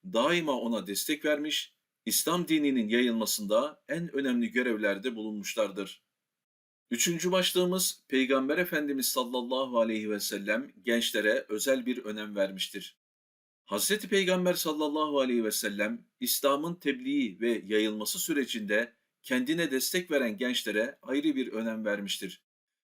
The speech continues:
Peygamberimizin bütün çabası inançlı, ahlaklı,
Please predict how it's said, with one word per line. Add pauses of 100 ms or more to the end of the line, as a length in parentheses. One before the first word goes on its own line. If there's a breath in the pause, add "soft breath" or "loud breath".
(140)
Peygamberimizin
bütün
çabası (100)
inançlı, (120)
ahlaklı,